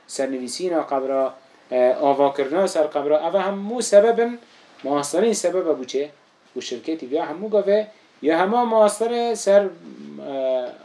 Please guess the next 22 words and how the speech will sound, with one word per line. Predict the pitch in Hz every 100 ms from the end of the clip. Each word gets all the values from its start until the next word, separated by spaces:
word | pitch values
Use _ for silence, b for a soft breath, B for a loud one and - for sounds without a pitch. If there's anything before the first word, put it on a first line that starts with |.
| -
عالم | 131 139 139 147
و | 135 131 123
سر | - 123
ملا | 127 123 127 127 123
و |
سر | 120 123
و | 127
اوه | 127 127 127 123 b b -
دینی | 120 131 127
شخل | 123 117 110
کردن | 131 156
تیوی | 123 117
او | 127 131
بو، | 120 110 110 113 120 120
بو | 113
خلکی | 117 110 -
و | 139
هنده | 117 107 147
دیار | - 104
کن. | 95 - - - _ _ - _ -
هکنه | 208 202 214 202
اوش | 185 190 - -